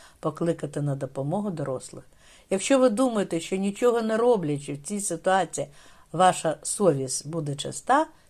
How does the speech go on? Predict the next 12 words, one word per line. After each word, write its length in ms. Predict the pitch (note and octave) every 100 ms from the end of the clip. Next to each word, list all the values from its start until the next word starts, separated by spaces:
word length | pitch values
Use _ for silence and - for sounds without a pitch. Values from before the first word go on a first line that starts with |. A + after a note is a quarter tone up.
| _
це 380 | - F#3+ A3+ D4
не 260 | G3 E3 A3 -
так. 380 | D#3 C3 C3 - - _ _ _ _ _ _ - - - _ - - -
Далі, 260 | F#3 E3 E3
повідомити 840 | D#4 E4+ D#4+ D4 C#4 B3+ A#3+ A#3+
дорослим 600 | G3+ G3+ D#3 E3+ - C4+
про 200 | C4+ D3+
факт 380 | C#3+ G3 B3 -
некоректної 680 | D#3+ D3+ D3 D#3 D3 D3 C#3
поведінки 720 | C#3+ C3+ C3 C#3 G3+ B3+ C4
в 60 | C4
кіберпросторі. 920 | - D3 F#3 - D#3 - - - -